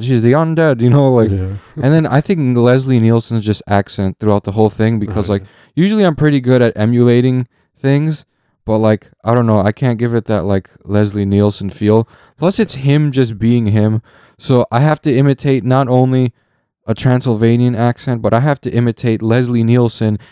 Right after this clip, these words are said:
Speaker 1: in his crazy fucking Adam West-ish mind
Speaker 2: <laughs> Yeah.
Speaker 1: m-, doing a Transylvanian accent. And it was just like, I mean,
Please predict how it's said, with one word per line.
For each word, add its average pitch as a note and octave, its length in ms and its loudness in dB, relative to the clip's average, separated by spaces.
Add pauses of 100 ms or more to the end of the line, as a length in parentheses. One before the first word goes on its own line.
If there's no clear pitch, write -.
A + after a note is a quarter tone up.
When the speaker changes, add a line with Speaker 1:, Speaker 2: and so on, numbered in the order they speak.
(120)
Speaker 1:
in A2+ 100 -4
his C3+ 200 2
crazy A#2+ 360 0
fucking A2+ 400 -6
Adam A2 380 0
West-ish G#2+ 540 -2
mind G#2 460 -2
Speaker 2:
<laughs> G2+ 40 -10
Yeah. G#2+ 200 -10 (180)
Speaker 1:
m-, A#2 420 -12
doing A#2+ 340 4
a A2 60 0
Transylvanian G#2 800 -4
accent. G2+ 560 -6 (400)
And C3 100 0
it D#3 60 4
was G#3 160 0
just G#3+ 160 -6
like, F3 300 -4 (400)
I D3 60 0
mean, D#3+ 180 0